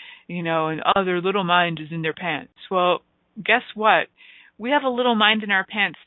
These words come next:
too, eh, or under our skirts, or in our non-panties that we might choose to wear or not wear. And we've got a littler head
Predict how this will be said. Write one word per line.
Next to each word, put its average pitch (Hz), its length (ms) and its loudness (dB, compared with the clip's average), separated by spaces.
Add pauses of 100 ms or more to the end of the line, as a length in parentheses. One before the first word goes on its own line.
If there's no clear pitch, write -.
too, 190 320 -4 (800)
eh, 190 220 4 (100)
or 185 280 0 (180)
under 185 240 0
our 180 140 2 (100)
skirts, 175 360 -6
or 175 140 -6 (120)
in 185 120 0
our 175 180 2
non-panties 170 800 -4
that 170 120 -8
we 160 240 -6 (180)
might 165 280 -4 (140)
choose 170 180 -6
to 175 80 -12
wear 160 200 -2
or 160 60 -4
not 170 320 -4
wear. 147 300 -2 (420)
And 185 160 -2
we've 254 160 -4
got 339 320 6 (220)
a 202 80 0
littler 262 480 -2
head 240 340 -2